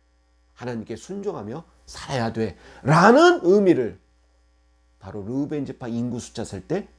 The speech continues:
집어넣는 거죠. 자,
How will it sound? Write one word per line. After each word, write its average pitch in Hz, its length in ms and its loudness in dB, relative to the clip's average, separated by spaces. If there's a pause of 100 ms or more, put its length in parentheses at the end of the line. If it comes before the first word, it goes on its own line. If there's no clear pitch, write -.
집어넣는 98 480 -8
거죠. - 240 -20 (4000)
자, - 260 0